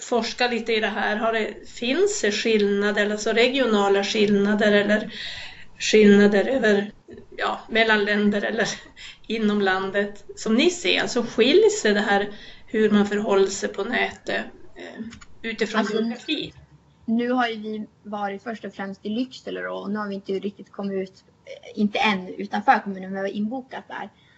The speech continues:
Speaker 2: Eh, men den, vi har ju sett skillnader bara från klass till klass i kommunen, från olika skolor.
Speaker 1: Ja.
Speaker 2: Så det finns ju såklart skillnader. För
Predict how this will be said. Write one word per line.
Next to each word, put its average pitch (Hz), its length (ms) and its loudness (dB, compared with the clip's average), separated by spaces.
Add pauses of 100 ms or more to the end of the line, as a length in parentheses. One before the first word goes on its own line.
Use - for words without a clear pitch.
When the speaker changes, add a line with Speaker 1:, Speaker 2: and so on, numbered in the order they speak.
(260)
Speaker 2:
Eh, - 380 -10
men 208 180 -4
den, 202 300 0
vi 196 160 -6
har 233 80 -2
ju 247 80 -2
sett 202 220 -10
skillnader 185 380 -10
bara 185 140 -8
från 185 180 -16
klass - 320 -12
till 208 100 -16
klass - 260 -14
i 190 40 -8
kommunen, 196 640 -4
från 190 160 -8
olika 185 320 -8
skolor. 202 720 0 (840)
Speaker 1:
Ja. 208 280 6
Speaker 2:
Så 196 280 2 (360)
det 202 280 -6
finns 226 460 -4
ju 190 60 -8
såklart 190 340 -10
skillnader. 190 500 -8
För 196 180 -8